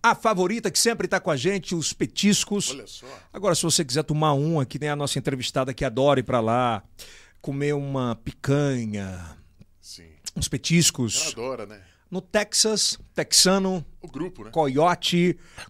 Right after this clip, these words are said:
Speaker 1: na verdade é nosso patrocinador. Vai me avisando aí, ô Denis Constantino.
Speaker 2: É, alô, seu Luiz!
Speaker 1: Ah, tá. A gente tá com a Jupi Alimentos também aqui. Em breve vem o Café Jupi Alimentos.
Speaker 2: Esse é bom, vai ser
Speaker 1: Sabia?
Speaker 2: bom.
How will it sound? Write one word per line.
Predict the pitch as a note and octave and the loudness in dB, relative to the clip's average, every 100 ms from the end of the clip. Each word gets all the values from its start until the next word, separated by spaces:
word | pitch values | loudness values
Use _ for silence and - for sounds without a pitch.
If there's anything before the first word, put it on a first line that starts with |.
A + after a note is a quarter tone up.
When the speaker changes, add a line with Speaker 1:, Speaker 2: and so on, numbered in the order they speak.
| - | -12
Speaker 1:
na | A2 | -6
verdade | A2+ A#2 C#3 B2 | -4 2 2 2
é | B2+ | 0
nosso | B2+ - | 0 0
patrocinador. | B2+ B2+ B2+ - B2+ B2 | -2 -2 -4 -2 -2 0
Vai | D#3+ | 0
me | C#4 | 2
avisando | F4 G3 A3 F3+ | 4 4 6 4
aí, | B3+ | 4
ô | A#3 E3+ C3 | 2 2 0
Denis | A2+ A#2+ A2 - | -4 -6 -6 -10
Constantino. | A#2+ A2+ G#2+ G#2+ F2 E2 | -8 -6 -6 -6 -6 -8
Speaker 2:
É, | B2 C3 C#3+ | -6 -8 -4
alô, | F#3+ C4 | 0 2
seu | - C#4 | 2 0
Luiz! | C4 D4 D4+ D4 F3 - - - - | 0 0 -2 -2 -6 -12 -14 -16 0
Speaker 1:
Ah, | D#3 E3+ F3 B2+ | 6 8 8 4
tá. | - G2+ | 0 -4
A | |
gente | G#2+ D3+ - | -4 -4 -2
tá | - | 0
com | |
a | G#3 | 0
Jupi | D#3 A#3 A#3 - D#4+ D#4+ | 2 2 2 2 2 4
Alimentos | C4+ G#3 F3 F#3 A3+ - | 2 2 2 4 4 6
também | E3 D3 D#3 | 6 8 6
aqui. | C#3+ G3 | 6 2
Em | |
breve | D#3+ F3 G#3 F#3 | 4 4 4 4
vem | F#3+ | -4
o | G3 | -4
Café | - G3 - - G#3 G#3 | 0 0 0 0 2 2
Jupi | F#3+ - - A3+ A#3 | 0 -4 -2 0 0
Alimentos. | F#3 C#3+ A#2 F2+ - | -2 -2 -2 -2 -6
Speaker 2:
Esse | G2+ - | -6 -10
é | F#2+ | -14
bom, | D#2+ D2+ | -18 -20
vai | E2+ - | -20 -20
ser | - | -6
Speaker 1:
Sabia? | C#3+ C#3 C#4+ | 0 4 4
Speaker 2:
bom. | C4 | 4